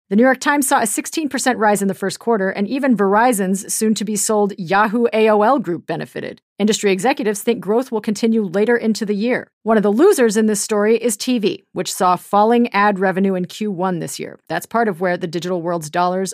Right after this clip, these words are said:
are coming from. John, are we looking at a turning point for traditional versus digital media?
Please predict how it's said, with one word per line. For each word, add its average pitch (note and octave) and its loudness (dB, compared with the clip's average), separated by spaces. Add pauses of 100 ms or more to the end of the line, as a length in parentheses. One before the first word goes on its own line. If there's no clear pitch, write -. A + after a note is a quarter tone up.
(140)
are G#3 0
coming E3+ -6
from. - -12 (340)
John, C#4+ 4
are A#3 4
we E4 -2
looking C4 0
at G#3 0 (100)
a F3 -4
turning G3+ -2
point G3 -4
for E3+ -8
traditional G3 -4
versus F3 -6 (220)
digital E3+ -6
media? A#2+ -14